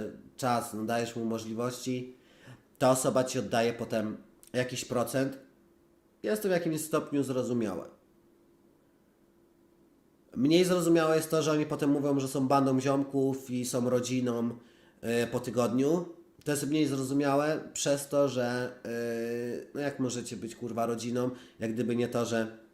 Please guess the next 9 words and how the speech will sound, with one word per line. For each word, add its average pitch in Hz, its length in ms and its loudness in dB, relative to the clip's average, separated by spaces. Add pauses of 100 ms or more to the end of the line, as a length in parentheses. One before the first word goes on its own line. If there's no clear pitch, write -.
(400)
gdyby 120 220 0
nie 123 100 4
to, 127 160 2
że 113 460 2
osoba, 120 360 0
która 120 280 -2
koordynuje 123 560 0
ten 113 200 -6
projekt, 117 440 -2